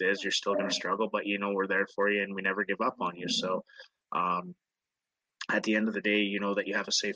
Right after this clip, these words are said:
place and a safe home, uh, with Hype Recovery Coaching and, uh, what we do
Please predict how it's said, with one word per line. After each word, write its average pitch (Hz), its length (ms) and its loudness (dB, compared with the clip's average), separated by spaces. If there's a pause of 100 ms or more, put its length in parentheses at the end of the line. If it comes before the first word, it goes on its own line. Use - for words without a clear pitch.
place 101 260 0
and 98 80 -6
a 98 60 0
safe 98 220 0 (100)
home, 98 240 -4 (420)
uh, 98 200 0
with 98 220 0
Hype 104 180 0
Recovery 98 360 -2
Coaching 101 560 -2
and, 92 380 -4
uh, 95 160 -2
what 107 280 0
we 104 120 -2
do 98 300 -4